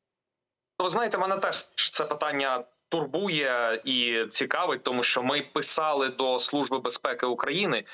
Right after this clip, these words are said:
Дайте я все-таки відімкну, е, цей фільтр, тому що негарно виглядає, даруйте.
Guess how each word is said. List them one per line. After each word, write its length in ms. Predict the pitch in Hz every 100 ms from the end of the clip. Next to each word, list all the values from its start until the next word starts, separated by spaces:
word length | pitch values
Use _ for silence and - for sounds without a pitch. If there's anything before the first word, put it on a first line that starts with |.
| - -
Дайте 220 | 131 120
я 40 | 120
все-таки 400 | - 120 120 117
відімкну, 640 | 117 120 117 123 107 107
е, 240 | 113 104 104
цей 240 | - 113
фільтр, 400 | 110 170 156 -
тому 200 | - 110
що 140 | 101 110
негарно 420 | 104 101 95 92
виглядає, 500 | 98 101 113 151 101
даруйте. 440 | 98 92 90 92